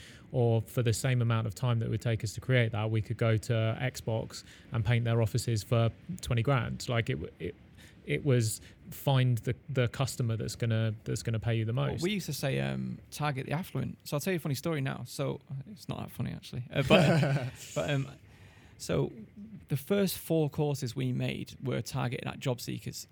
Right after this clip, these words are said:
Speaker 2: and we then approached loads and loads of recruitment companies to say, "If your candidate doesn't get the job, offer them these four courses in a bundle, and that will make them more job ready for their next job." That was the idea.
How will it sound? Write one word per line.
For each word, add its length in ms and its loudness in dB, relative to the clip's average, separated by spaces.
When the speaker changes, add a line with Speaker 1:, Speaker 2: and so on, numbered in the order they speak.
Speaker 2:
and 240 0
we 140 2
then 180 0
approached 460 -2
loads 300 0
and 120 2
loads 200 0
of 100 -8
recruitment 400 -2
companies 320 -4
to 80 -8
say, 260 -2
"If 300 0
your 320 2
candidate 420 2
doesn't 220 2
get 160 -4
the 60 -4
job, 260 -2
offer 220 2
them 140 8
these 220 2
four 300 0
courses 640 -2
in 120 2
a 60 4
bundle, 560 0
and 140 2
that 120 0
will 80 0
make 200 2
them 100 2
more 320 4
job 300 0
ready 280 -4
for 160 -8
their 100 -4
next 640 -4
job." 180 -8
That 140 0
was 80 -6
the 100 0
idea. 440 -2